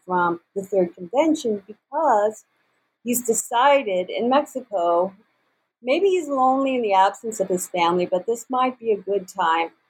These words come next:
to start building his own polygamous family. And he is surreptitiously wooing the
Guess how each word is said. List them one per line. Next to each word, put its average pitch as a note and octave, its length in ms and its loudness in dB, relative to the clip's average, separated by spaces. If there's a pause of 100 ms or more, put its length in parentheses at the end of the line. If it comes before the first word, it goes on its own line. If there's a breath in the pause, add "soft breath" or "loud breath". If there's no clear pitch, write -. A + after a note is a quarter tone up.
(200)
to A3 60 -6
start G#3+ 400 -2
building F#3+ 320 0
his F3 240 0
own F3+ 220 0
polygamous F#3+ 680 0
family. F#3+ 460 0
And E3 160 -2 (720)
he F#3+ 80 0
is F#3 180 0
surreptitiously A#3 1200 0
wooing A3 600 0 (480)
the E3+ 480 2